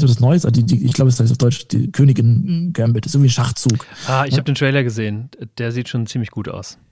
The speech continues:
Speaker 1: Alter, ich hab einfach angefangen, wie gesagt, ich bin in diesem Sto-, Sportmodus drin.
Speaker 2: Ja.
Speaker 1: Und ich sage gleich nochmal, warum ich in diesem Sportmodus drin bin. Einfach gleich als, als Learning for myself. Das ist eine, ich glaube, eine fiktive Geschichte einfach von einem Kind, die ein bisschen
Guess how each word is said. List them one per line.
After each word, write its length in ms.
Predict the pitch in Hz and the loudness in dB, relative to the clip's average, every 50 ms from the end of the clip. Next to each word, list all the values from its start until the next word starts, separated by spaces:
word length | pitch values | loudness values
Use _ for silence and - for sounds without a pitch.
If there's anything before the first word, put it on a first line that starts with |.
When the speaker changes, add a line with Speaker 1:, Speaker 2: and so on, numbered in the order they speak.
| _ _ _ _ _ _ _ _ - | _ _ _ _ _ _ _ _ -6
Speaker 1:
Alter, 440 | - - 110 110 110 104 113 107 - | -2 2 4 6 6 6 4 2 2
ich 120 | - - 165 | 2 0 0
hab 80 | 131 | 0
einfach 200 | 123 135 - - | 2 0 0 2
angefangen, 420 | - 170 208 202 - - 175 160 143 | 4 4 4 4 4 6 6 6 8
wie 60 | 127 | 8
gesagt, 340 | 127 123 131 127 139 - 233 | 6 6 4 4 2 2 0
ich 80 | 135 | 0
bin 140 | - 117 110 | 2 4 4
in 80 | 110 113 | 6 6
diesem 160 | 120 127 127 | 6 4 4
Sto-, 240 | - - 190 175 139 | 4 4 4 2 2
Sportmodus 580 | - - - 208 220 - 147 123 110 107 - | 2 2 0 0 2 4 4 4 4 2 0
drin. 340 | - - - 107 101 175 147 - | -2 -2 0 0 2 2 0 0
Speaker 2:
Ja. 160 | 104 98 98 | -4 -4 2
Speaker 1:
Und 100 | 98 131 | 4 4
ich 120 | 127 127 | 6 6
sage 200 | 131 151 202 196 | 4 4 4 4
gleich 180 | 175 165 151 151 | 4 4 4 6
nochmal, 260 | 165 151 139 131 127 | 6 6 6 6 4
warum 220 | 123 113 - 151 151 | 4 4 4 6 6
ich 60 | 131 | 6
in 60 | 135 | 6
diesem 100 | 123 123 | 6 4
Sportmodus 400 | - - 147 139 - 120 113 113 | 4 2 0 2 2 2 2 2
drin 220 | - - 110 107 | 0 -2 -2 0
bin. 180 | 101 107 - 190 - _ - 175 | 0 0 0 -2 -2 _ -6 -4
Einfach 220 | 127 - 117 113 | -2 -2 0 -2
gleich 240 | - 117 110 - - | 0 2 0 0 0
als, 300 | 156 - - - - _ _ _ _ - 214 254 _ _ _ _ _ _ _ _ _ _ | -2 -6 -10 -14 -20 _ _ _ _ -18 -18 -18 _ _ _ _ _ _ _ _ _ _
als 240 | - 131 127 120 - | 0 0 0 2 4
Learning 280 | 131 139 139 151 147 127 | 4 6 6 6 6 4
for 320 | - - - - - 147 | 2 -2 -8 -2 0 2
myself. 640 | 127 113 120 - - - - - - - - - _ _ - - - - - - - - - - - _ _ _ _ _ - | 4 4 4 2 2 0 -2 -2 -4 -8 -10 -14 _ _ -20 -20 -20 -20 -20 -20 -20 -20 -20 -20 -20 _ _ _ _ _ -2
Das 140 | - 120 113 | 0 0 2
ist 60 | - 123 | 4 6
eine, 140 | 135 147 | 6 6
ich 180 | 139 139 143 120 | 6 6 4 2
glaube, 200 | - 127 131 160 | 2 4 6 6
eine 100 | 156 131 | 6 6
fiktive 400 | 120 - 113 - - 147 127 127 | 6 4 2 0 2 2 4 4
Geschichte 360 | 123 120 - 147 147 - 127 113 | 4 4 4 4 4 4 4 2
einfach 200 | 117 123 117 - | 4 2 2 2
von 180 | - 117 110 | 4 4 4
einem 160 | 110 107 110 | 4 4 2
Kind, 320 | - - 143 156 160 151 - | 4 4 6 6 6 6 6
die 140 | 127 120 113 | 4 2 4
ein 20 | |
bisschen 540 | 117 113 - - 117 107 110 113 120 123 | 2 0 0 2 2 2 4 4 2 0